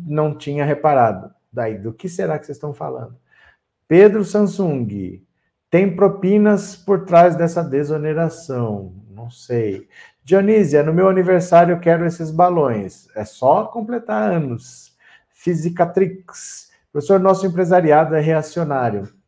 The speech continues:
O, o empresariado brasileiro, ele só vai se o governo for antes. Então, por exemplo, se ele souber que a Petrobras vai investir em transporte marítimo, então eu vou precisar de empresas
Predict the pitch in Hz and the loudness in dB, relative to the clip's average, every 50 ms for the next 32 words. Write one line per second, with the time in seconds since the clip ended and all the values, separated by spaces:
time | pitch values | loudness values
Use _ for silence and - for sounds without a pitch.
0 | _ - 139 160 185 185 196 196 190 196 220 240 247 233 214 196 160 165 151 143 | _ -12 -6 -2 0 0 0 0 0 0 0 0 0 -2 -4 -2 0 0 0 0
1 | 127 131 120 120 117 120 110 120 120 110 101 101 98 110 131 143 143 113 107 104 | 0 0 0 0 -2 -4 -4 -4 -4 -4 -4 -8 -8 -4 -4 -4 -2 -4 -6 -8
2 | - - 143 147 156 147 - - - 180 180 - 180 175 170 170 - 180 170 175 | -8 -8 -8 -6 -6 -6 -8 -4 -2 -2 0 2 2 0 0 0 -4 -4 -4 -4
3 | 160 175 180 175 170 175 190 185 147 110 104 104 107 - _ _ _ _ _ _ | -4 -4 -4 -6 -6 -6 -6 -6 -6 -6 -8 -10 -14 -18 _ _ _ _ _ _
4 | _ _ _ _ _ _ _ _ _ _ _ _ _ _ _ _ _ _ _ _ | _ _ _ _ _ _ _ _ _ _ _ _ _ _ _ _ _ _ _ _
5 | _ _ _ - 123 123 156 160 165 165 180 175 175 156 135 131 117 107 - 123 | _ _ _ -12 -6 -2 -2 0 0 0 0 0 0 0 0 -2 -2 -4 -6 -8
6 | - - 165 185 170 - - 208 160 147 135 - 135 127 127 156 151 151 170 170 | -6 -4 -4 -4 -4 -6 -4 -2 0 0 0 0 -2 -2 -2 -2 -4 -2 -4 -6
7 | 165 143 143 135 123 120 110 110 107 - - _ _ _ _ _ _ _ - 104 | -4 -2 0 2 2 2 0 -4 -6 -12 -16 _ _ _ _ _ _ _ -6 -2
8 | 117 135 135 147 156 160 143 143 156 147 - - - - - - 151 165 180 190 | 0 2 2 2 -2 -2 -2 -2 -2 -2 -2 -6 -12 -14 -10 -6 -4 -4 -2 -2
9 | 196 196 190 190 - _ _ _ _ _ _ _ _ _ _ - 156 165 170 175 | -4 -6 -8 -12 -20 _ _ _ _ _ _ _ _ _ _ -2 0 0 2 0
10 | 170 175 175 165 170 165 165 - - 170 170 175 180 175 - 165 180 185 185 143 | 0 -2 -2 -2 -4 -4 -4 -6 -2 0 0 0 0 0 -4 -6 -6 -4 -4 -4
11 | 123 120 117 - - - 120 113 107 110 113 107 - 135 143 147 156 147 139 170 | -4 -6 -8 -10 -12 -16 -16 -16 -16 -14 -14 -8 -6 -4 -2 0 0 0 0 -2
12 | 165 - 165 151 - - 165 131 127 151 151 156 139 147 165 170 165 170 - 160 | -2 -4 -6 -10 -8 -8 -6 0 2 2 2 2 0 -2 -4 -4 -4 -4 -2 -2
13 | 151 151 165 180 185 170 170 185 185 185 - - - _ | 0 0 0 -2 -2 -2 -4 -6 -6 -8 -12 -18 -20 _